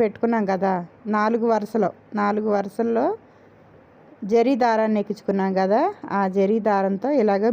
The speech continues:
మెలికి ముళ్ళు వేసుకోవాలి. ఇది బిగిసేలాగా వేసుకోవాలి.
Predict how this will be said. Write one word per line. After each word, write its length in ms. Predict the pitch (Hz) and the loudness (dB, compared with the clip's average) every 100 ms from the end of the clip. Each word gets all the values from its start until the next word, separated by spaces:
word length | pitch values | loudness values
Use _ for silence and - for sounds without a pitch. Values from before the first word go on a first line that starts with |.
| 226 | 2
మెలికి 280 | 208 226 226 | 2 0 0
ముళ్ళు 220 | 226 214 196 | -2 0 0
వేసుకోవాలి. 540 | 185 - 190 180 175 - - - - - 254 | -2 -2 0 0 0 -6 -16 -20 -20 -10 -4
ఇది 120 | 226 196 | -2 2
బిగిసేలాగా 760 | 233 240 285 277 247 202 220 269 254 | 0 0 2 2 4 2 2 2 4
వేసుకోవాలి. 680 | 202 - - 190 180 180 | 2 0 0 2 2 -2